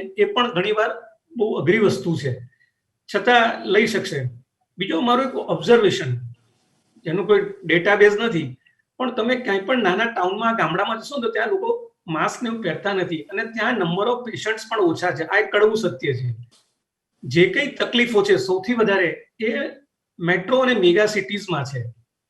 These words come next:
સૌથી વધારે. હું નથી કહેતો ગામડામાં નથી, પણ તમે જો જોજો, કોઈ વાર તમે ટી વી મીડિયા લઈને, you will see hardly anybody with the mask or anything. અને છતાં દિવસમાં એની દિનચર્યા આટલા આઠ મહિનાથી આપણે ત્યાં ચાલુ છે, તે ચલાવે છે. એટલે પહેલી વસ્તુ આપણે સમજવાની છે. બીજું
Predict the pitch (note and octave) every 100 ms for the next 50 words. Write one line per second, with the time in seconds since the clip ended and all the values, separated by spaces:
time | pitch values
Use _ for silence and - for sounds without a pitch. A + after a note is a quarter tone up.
0 | _ - D#3+ G#3 F#3+ E3 D#3 G#3 G#3+ B3+
1 | B3+ G3+ F#3+ G#3 G3+ F#3 F3 B2 - _
2 | _ - G3 G3 G#3+ A#3+ B3 - C4 G3+
3 | A3 A3 G#3 G#3+ - G#3+ G#3 G3 G3 F#3+
4 | - G3+ A3+ A3+ - G3+ F3 G#3+ A3+ A3
5 | G3 F#3+ F#3+ E3 F3+ D#3+ D#3+ - E3+ F3
6 | F3 D3 B2 - - _ - A3 A3+ F3+
7 | A#3 F#3+ G#3 G#3+ A3+ G#3 G#3+ F#3+ F#3+ G#3+
8 | A3+ G3+ A#3+ A3+ A3 - - _ F3+ F#3+
9 | G3 G3+ G3+ G3+ G3 F#3+ G#3 A3 B3+ G#3
10 | F3+ F#3+ F#3+ F3 F#3 D3+ C3 B2+ A#2 -
11 | _ _ _ _ _ _ _ _ E3+ -
12 | E3+ D#3+ A#3+ - A#3 A#3 G#3+ G#3+ - G3+
13 | F#3+ E3 D3+ B2 - _ _ _ _ _
14 | _ _ _ _ _ _ - G3+ A3+ G#3
15 | - -